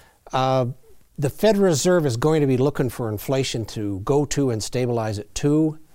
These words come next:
It's going to be a struggle. Those of us that like the technical side of things, these are the monetary aggregates, M one, M two, M three, and I won't explain all that stuff.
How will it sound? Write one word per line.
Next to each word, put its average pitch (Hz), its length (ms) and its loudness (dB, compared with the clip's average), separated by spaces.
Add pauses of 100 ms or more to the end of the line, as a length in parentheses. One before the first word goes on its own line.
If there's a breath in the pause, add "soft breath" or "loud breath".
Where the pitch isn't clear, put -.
(140)
It's 131 220 -6
going 127 500 0
to 117 100 -8
be 113 140 -2
a 98 60 -6
struggle. 101 440 -6 (2500 soft breath)
Those 165 240 6
of 151 100 4
us 156 220 2
that 117 160 0 (100)
like 127 220 2
the 120 80 0
technical 135 460 -2
side 123 280 2
of 107 80 -2
things, 127 380 -2 (100)
these 180 300 4
are 160 60 4
the 143 60 2
monetary 147 560 2
aggregates, 131 800 -4
M 98 220 -2
one, 131 240 2
M 104 160 -2
two, 110 160 -4
M 98 140 -4
three, 123 300 0
and 92 100 0
I 87 60 -4
won't 87 180 -6
explain 160 400 -6
all 156 140 -2
that 165 140 -6
stuff. - 380 -6